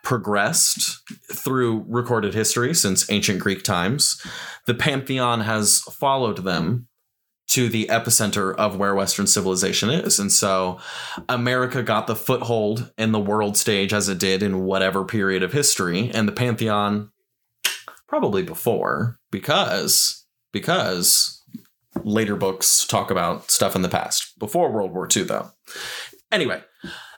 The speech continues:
they decide that when the United States is the center of Western culture, and so that's where the pantheon is, is now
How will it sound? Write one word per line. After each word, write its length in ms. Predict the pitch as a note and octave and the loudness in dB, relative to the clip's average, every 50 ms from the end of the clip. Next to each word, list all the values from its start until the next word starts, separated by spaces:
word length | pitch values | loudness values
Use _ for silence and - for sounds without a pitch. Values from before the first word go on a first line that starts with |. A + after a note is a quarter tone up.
| _ - | _ -2
they 160 | C3+ C3+ B2 | 0 0 2
decide 680 | A2 B2 A#2 - - F3 G3+ F3+ A#2+ D#2+ D2+ D2+ C2 B2+ B2+ A#2+ - _ _ - - | 2 2 4 4 4 2 2 0 -2 -2 -2 -4 -2 -2 -4 -4 -4 _ _ -8 0
that 260 | A#2 A2+ G#2+ - A#2 | 0 0 0 0 0
when 540 | A#2+ A#2+ A2+ A2 G#2+ G#2+ G#2+ A2 A#2 A#2+ _ _ _ _ _ _ _ _ _ _ _ _ _ _ - - A#2+ _ _ _ - | 0 0 2 2 2 2 0 0 -4 -6 _ _ _ _ _ _ _ _ _ _ _ _ _ _ -16 -16 -16 _ _ _ -6
the 120 | C3 B2+ | -2 -2
United 340 | B2 B2 C3+ D3 D3+ C#3+ - | 0 2 2 0 0 0 0
States 600 | - - C#3+ G2+ - - - - - - - - - | 0 0 0 -2 -2 -2 2 2 4 4 2 0 0
is 240 | A2 A#2 B2 A#2+ - | 0 2 2 2 2
the 80 | B2+ | 4
center 460 | B2 - - C#3 A#2 G#2 - G2+ F#2+ G2 | 4 4 4 4 2 0 0 -2 0 -2
of 120 | G2 G2 | 0 0
Western 360 | A2 G2+ G2+ - - A#2+ A2 | 0 2 2 2 0 0 0
culture, 260 | - A2+ G2 - - | 2 0 0 0 0
and 80 | F#2+ F#2+ | 0 0
so 120 | - G#2+ G2+ | 2 2 2
that's 260 | G2 G2 G2+ - - | 2 2 2 2 2
where 400 | A2 G#2+ G2+ G2 G2 G2 F#2+ F#2+ | 2 2 2 2 2 0 0 -2
the 120 | F#2+ - G#2+ | -2 -4 -2
pantheon 560 | - A#2 A2+ G2 G#2+ G#2 G#2 G2+ G2+ G2 F#2+ | 0 0 0 2 0 0 0 2 0 0 0
is, 340 | F#2 F#2 F#2 F2+ - - - | 0 0 2 2 2 2 0
is 220 | A2 G#2 - - | 0 0 2 2
now 500 | G#2+ G2+ G2 G2 G2 G2 F#2+ F#2+ F2+ - | 2 2 2 2 0 0 0 -2 -4 -6